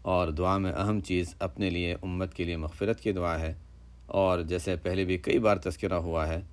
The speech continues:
کہ کم از کم، کم از کم روزانہ، روزانہ پچیس یا ستائیس مرتبہ "اللہم اغفر للمؤمنین والمؤمنات" دل سے مانگ لیا کرے انسان،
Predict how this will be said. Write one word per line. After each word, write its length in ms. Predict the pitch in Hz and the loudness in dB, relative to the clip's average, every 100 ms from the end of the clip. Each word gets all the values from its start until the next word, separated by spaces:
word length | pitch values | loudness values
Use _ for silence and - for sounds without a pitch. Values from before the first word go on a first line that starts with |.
| - - - | -18 -16 -2
کہ 100 | 107 | -2
کم 160 | - 127 | 4 4
از 160 | 147 147 | 4 2
کم، 220 | 110 95 | 0 2
کم 200 | 101 104 | 2 2
از 160 | 101 | 0
کم 220 | - 98 87 | -2 -2 0
روزانہ، 600 | 90 90 95 95 78 71 | 0 0 0 0 -2 -4
روزانہ 460 | 92 95 95 101 87 80 | 0 0 2 0 0 -2
پچیس 560 | 104 - - 123 120 - | -2 -2 0 0 0 -2
یا 100 | 110 | 0
ستائیس 580 | - 87 92 90 92 101 | 0 -2 0 2 0 -2
مرتبہ 420 | 82 90 87 95 - - _ - | -4 -2 0 -2 -4 -16 _ -2
"اللہم 480 | 107 101 95 98 | 2 4 4 0
اغفر 240 | 87 - 107 | -2 -2 0
للمؤمنین 600 | 92 87 87 90 90 92 | 0 0 -2 -4 -2 0
والمؤمنات" 640 | 85 82 80 78 80 90 | 0 -2 -2 -4 -2 -2
دل 200 | 87 92 | -2 -4
سے 140 | 85 85 | -4 -4
مانگ 220 | 76 71 | -4 -2
لیا 160 | 71 69 | -4 -4
کرے 200 | 71 67 | -6 -8
انسان، 320 | 65 - | -10 -12